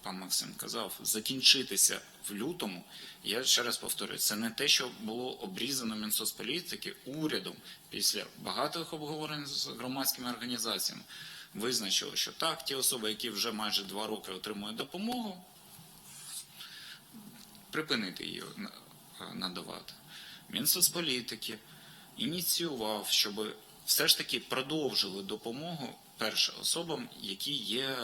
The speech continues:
е, пенсіонери. Так, є, е, обмеження по розміру пенсії дев'ять тисяч чотириста сорок чотири гривні.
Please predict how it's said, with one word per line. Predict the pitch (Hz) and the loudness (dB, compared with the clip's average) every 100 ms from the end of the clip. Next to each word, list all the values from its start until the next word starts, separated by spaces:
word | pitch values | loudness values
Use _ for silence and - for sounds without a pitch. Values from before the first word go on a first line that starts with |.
| 113 - 107 | -4 -6 -4
е, | 98 98 92 92 90 - - - - - | -4 -4 -6 -8 -10 -14 -18 -20 -20 -4
пенсіонери. | 110 107 113 101 90 87 - - - - - - - - | 4 6 6 4 0 -4 -8 -18 -20 -20 -20 -20 -14 0
Так, | 143 170 - - | 2 2 0 -2
є, | 113 | -2
е, | 139 - - 151 120 98 - | -2 -6 -16 -12 -8 -6 -6
обмеження | 101 110 135 127 117 110 | -6 -2 2 2 0 -2
по | 113 110 107 104 | -2 -2 -2 -2
розміру | 117 110 98 98 | -2 -2 -2 -4
пенсії | 139 160 - 120 | -4 0 0 0
дев'ять | 107 104 98 - | -2 -2 -6 -8
тисяч | - 107 - | -4 0 2
чотириста | - - 101 98 - | 2 0 -4 -4 -4
сорок | - 98 | -6 -4
чотири | 90 - - 95 | 0 -2 -2 -6
гривні. | 101 107 98 92 | -4 -4 -2 -6